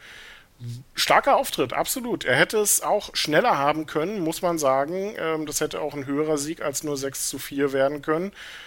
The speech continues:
Äh, Tom Ford lag ja schon mit vier zu eins vorne. Äh, nach einer für ihn absolut brillanten Phase, die er da hatte, zwischen den Frames zwei und, äh, fünf,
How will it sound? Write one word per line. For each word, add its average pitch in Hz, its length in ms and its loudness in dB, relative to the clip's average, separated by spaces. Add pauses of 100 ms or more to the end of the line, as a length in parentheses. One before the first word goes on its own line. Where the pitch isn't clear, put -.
(200)
Äh, 139 220 2
Tom 143 200 -4
Ford 147 280 2
lag 131 240 2
ja 156 120 4
schon 143 400 0
mit 135 160 -4
vier 147 200 -2
zu 147 140 -4
eins 131 260 -2
vorne. 131 520 0 (560)
Äh, 139 240 4
nach 139 200 4
einer 143 480 0 (120)
für - 240 -2
ihn 196 340 -8 (160)
absolut 160 460 -6
brillanten 147 500 0
Phase, 147 400 0
die 123 100 -4
er 120 120 0
da 120 140 0
hatte, 127 200 -4
zwischen 143 300 -6
den 135 100 -4
Frames 135 400 -2
zwei 135 460 0
und, 139 440 -8
äh, 147 60 -6
fünf, 190 640 2